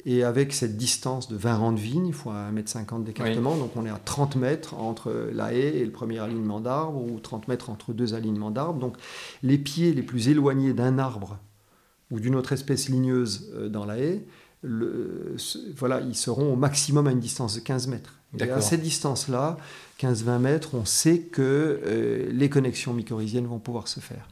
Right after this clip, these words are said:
Speaker 2: D'accord.
Speaker 1: Et donc, on va créer un écosystème sol, on va recréer un écosystème sol, euh, où toute la biodiversité va se jouer. L'idée, c'est de retrouver un système qui, où on n'est plus, euh,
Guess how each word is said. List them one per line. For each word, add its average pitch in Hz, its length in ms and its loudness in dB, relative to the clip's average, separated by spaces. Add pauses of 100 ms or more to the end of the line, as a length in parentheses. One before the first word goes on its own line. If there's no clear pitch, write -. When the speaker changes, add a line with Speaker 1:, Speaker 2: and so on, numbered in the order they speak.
Speaker 2:
D'accord. 120 440 -2
Speaker 1:
Et 123 60 4
donc, 151 220 4
on 139 40 4
va 139 120 4
créer 151 320 2
un 139 160 2
écosystème 123 680 -2
sol, 143 320 0
on 135 60 0
va 98 100 -2
recréer 143 440 4
un 123 100 0
écosystème 113 600 -4
sol, 156 420 0 (460)
euh, 117 760 -6 (340)
où 143 140 0
toute 185 200 -2
la 147 100 6
biodiversité 123 640 2
va 113 120 0
se 117 160 -6
jouer. 107 380 -8
L'idée, 117 560 0
c'est - 260 -6
de 107 240 -8 (480)
retrouver 135 840 2
un 117 180 -4
système 123 760 -4
qui, - 440 -12
où 113 180 -14
on 113 60 -10
n'est 113 100 -10
plus, 127 520 -4
euh, 117 120 -8